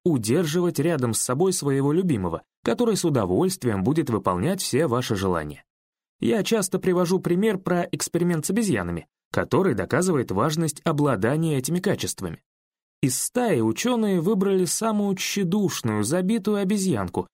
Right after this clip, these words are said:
с которой никто не дружил. Научили ее обращаться с простым аппаратом, который при нажатии выдавал банан, и запустили ее снова в клетку к соплеменникам. Те увидели, как та шикует, лопая фрукты. Поджидали,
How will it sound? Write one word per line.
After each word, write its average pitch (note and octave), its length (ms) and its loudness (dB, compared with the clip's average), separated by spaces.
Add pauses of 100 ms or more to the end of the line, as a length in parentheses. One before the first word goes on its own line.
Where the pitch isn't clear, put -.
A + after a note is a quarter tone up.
с - 80 -8
которой G3 440 0
никто C3 320 0
не D3+ 140 0
дружил. G2 440 -2 (500)
Научили A2+ 640 0
ее G#2+ 340 2
обращаться C#3 680 -2
с F#3 100 -2
простым D#3 540 0
аппаратом, D3 540 -2
который B2 340 0
при G#2 140 0
нажатии A2+ 500 0
выдавал B2 420 2
банан, B2 360 0 (540)
и C4 100 2
запустили F#3+ 680 0
ее F#3+ 300 2
снова E3 320 0
в B2+ 80 -8
клетку G#3 400 0
к F#3+ 60 -4
соплеменникам. B2 680 -2 (920)
Те F#3 260 2
увидели, G3 640 2
как E3 260 -2
та C#3+ 160 0
шикует, D3 560 0
лопая A#2+ 400 0
фрукты. G2 500 -4 (460)
Поджидали, C#3 640 0